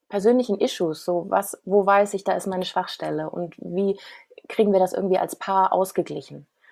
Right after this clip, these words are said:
Und das hat auch weniger damit zu tun, wie sind die Rollen. Also da sollte man sich wirklich von den gesellschaftlich zugeschriebenen Rollen frei machen, wenn man weiß,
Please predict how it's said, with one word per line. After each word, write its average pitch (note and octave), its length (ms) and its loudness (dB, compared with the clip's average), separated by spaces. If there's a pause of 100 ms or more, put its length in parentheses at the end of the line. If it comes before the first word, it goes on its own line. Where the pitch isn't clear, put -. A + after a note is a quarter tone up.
(140)
Und F3 120 0
das F3+ 140 0
hat F3+ 120 0
auch F3 220 0
weniger A#3+ 340 4
damit G3+ 240 -2
zu G3+ 100 -4
tun, A#3+ 480 0
wie G3 220 -2
sind G3+ 220 0
die F3 60 -4
Rollen. D#3 440 -4
Also E3+ 160 -6
da F3+ 120 2
sollte F#3+ 220 -4
man G3 120 -6
sich F#3+ 140 -6
wirklich - 260 2
von G3+ 100 0
den G3 100 -2
gesellschaftlich G3+ 560 -4
zugeschriebenen G3 640 -2
Rollen G3 460 -2 (160)
frei F#3+ 360 0
machen, C4+ 440 0 (580)
wenn F#3 160 4
man A#3+ 220 6
weiß, G3 520 4